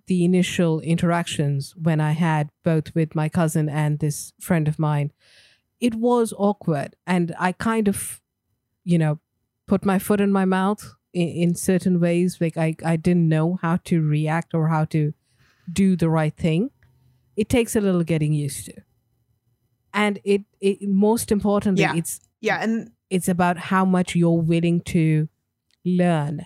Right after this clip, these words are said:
Speaker 1: and adjust and do as per what is right for that,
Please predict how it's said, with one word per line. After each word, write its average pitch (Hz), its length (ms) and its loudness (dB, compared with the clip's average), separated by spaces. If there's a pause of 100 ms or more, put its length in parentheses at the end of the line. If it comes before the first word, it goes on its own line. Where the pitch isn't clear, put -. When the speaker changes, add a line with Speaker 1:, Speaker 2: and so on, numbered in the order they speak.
(140)
Speaker 1:
and 151 340 0
adjust 160 560 -2
and 170 240 2
do 180 400 2
as 156 340 -2
per 160 300 0
what 156 320 -2 (600)
is 185 240 0
right 165 220 2
for 175 120 -2
that, 160 300 0